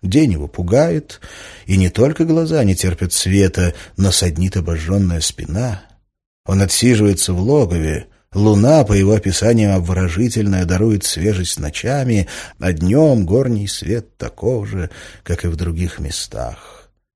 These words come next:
Ночью он разглядывает новые созвездия, именно их он называет героическими гербами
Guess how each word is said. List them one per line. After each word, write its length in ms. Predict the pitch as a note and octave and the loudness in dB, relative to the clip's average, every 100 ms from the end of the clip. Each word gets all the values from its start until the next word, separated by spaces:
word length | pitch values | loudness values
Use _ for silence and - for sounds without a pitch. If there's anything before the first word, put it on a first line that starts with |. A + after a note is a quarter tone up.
| _ _ | _ _
Ночью 460 | - G2 G2+ - F#2 | 0 2 2 2 0
он 40 | F2 | 0
разглядывает 720 | F2+ E2 E2+ G#2+ F#2+ F#2+ E2+ | -2 -4 -2 0 0 -2 -2
новые 360 | F2 G2+ G2 | -2 -2 -2
созвездия, 960 | - E2+ D#2+ E2 G#2 A#2 F#2+ F#2 E2+ D#2+ - _ _ | -2 -4 -6 -4 -2 -2 -4 -4 -2 -4 -8 _ _
именно 300 | - F2 F2 | -6 -2 2
их 260 | F#2+ A2 - | 4 2 2
он 140 | F2 | -2
называет 400 | F2 F2 F2+ E2+ | 0 0 -2 -2
героическими 680 | D#2+ F#2 F#2 F2+ - - F2 | 0 0 0 0 -4 -2 -2
гербами 760 | E2 F2 D#2+ E2+ A#2 G#2+ F#2+ | -2 -4 -4 0 2 2 0